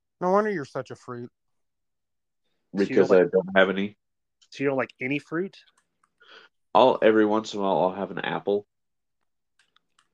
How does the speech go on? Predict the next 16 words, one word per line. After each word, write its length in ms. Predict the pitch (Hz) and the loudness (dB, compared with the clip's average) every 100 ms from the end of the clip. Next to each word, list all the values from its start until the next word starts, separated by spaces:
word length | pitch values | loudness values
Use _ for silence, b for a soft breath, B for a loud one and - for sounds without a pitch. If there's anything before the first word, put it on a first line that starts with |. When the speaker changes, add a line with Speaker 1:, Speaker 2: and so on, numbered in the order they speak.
| _ _ _ | _ _ _
Speaker 2:
Huh. 220 | 160 120 - _ _ _ _ _ _ _ _ - | -6 -6 -8 _ _ _ _ _ _ _ _ -10
What 120 | 147 | -4
about 140 | 160 | -2
a 40 | 156 | -2
grape? 360 | 143 160 120 - _ _ _ _ _ _ _ _ _ - | 0 0 -2 -8 _ _ _ _ _ _ _ _ _ 0
Speaker 3:
Uh, 340 | 92 98 95 185 | 4 6 6 8
I 120 | 190 | 8
like 280 | 185 185 180 | 8 8 6
grape 180 | - 180 | 4 2
Speaker 1:
So 120 | 170 | -2
Speaker 3:
juice. 180 | 104 - - | -6 -6 -6
I 60 | 92 | -4
hate, 180 | 98 - _ | -4 -4 _
I 100 | 107 | 0
hate 200 | 101 101 | 2 2
the, 100 | 85 | 0